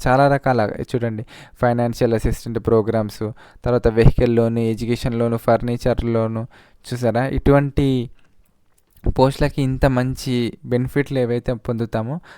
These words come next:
ఇక్-, ఒక్కసారి ఇటువంటి పోస్టులు మనం తెచ్చుకున్నాక లైఫ్లో, కెరియర్లో సెట్ అవ్వడానికి చాలా అవకాశాలు ఉంటాయి. తర్వాత ప్రీ ఎంప్లాయ్‌మెంట్ మెడికల్ ఎగ్జామినేషన్ ఒకటి ఉంటుంది. తర్వాత ఇనిషియల్‌గా పోస్టింగ్, ఆ,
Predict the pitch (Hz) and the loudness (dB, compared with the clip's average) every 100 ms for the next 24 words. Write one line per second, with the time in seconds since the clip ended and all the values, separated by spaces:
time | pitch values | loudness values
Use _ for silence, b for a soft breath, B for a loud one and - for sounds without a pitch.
0 | B - 127 - 135 - 143 143 151 160 | B -12 -10 0 0 0 -2 0 0 0
1 | 147 139 139 - 131 131 143 135 127 117 | 0 -2 -2 -2 -4 -2 -4 -4 -4 -8
2 | - 120 117 - 135 123 - 127 117 113 | -8 -6 -6 -4 -2 -2 -2 -4 -2 0
3 | 117 113 123 117 - 113 110 110 110 135 | 0 0 -2 -4 -2 -2 -2 -6 0 0
4 | 117 110 101 - 104 - 104 104 - B | 0 -4 -4 -4 -4 -4 -8 -10 -14 B
5 | B B - 117 120 - 160 139 143 139 | B B -6 -4 -4 -2 -2 0 -4 0
6 | - 160 160 156 139 147 143 143 135 131 | 2 4 4 2 4 2 4 0 0 -2
7 | 120 123 123 110 120 117 113 - 120 113 | -2 0 -2 -2 -4 -2 -6 -4 -6 -4
8 | 117 120 110 120 147 - B B 135 123 | -6 -8 -8 -8 -8 -12 B B -4 -2
9 | 120 143 127 123 135 127 123 - 123 - | -2 -2 -4 -4 -4 -2 -4 0 0 0
10 | - 127 123 120 120 117 117 | -4 -4 -2 -2 -2 -2 -4